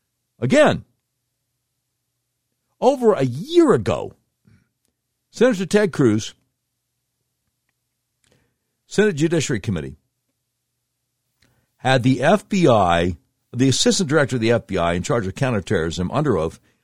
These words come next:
and asked her if any federal assets committed crimes of violence on January sixth, twenty twenty-one. She said, "I can't answer that question."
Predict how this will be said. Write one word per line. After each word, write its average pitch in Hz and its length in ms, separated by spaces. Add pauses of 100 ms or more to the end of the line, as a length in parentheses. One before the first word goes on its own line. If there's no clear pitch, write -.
(280)
and 104 200
asked 139 340
her 95 240 (1400)
if 107 160
any 135 220
federal 156 400
assets 123 680 (580)
committed 120 360
crimes 135 380
of 107 80
violence 101 480
on 90 120
January 101 340
sixth, - 240
twenty 95 240
twenty-one. 87 500 (240)
She - 160
said, 92 200
"I 82 40
can't 85 300
answer 82 240
that 67 160
question." - 340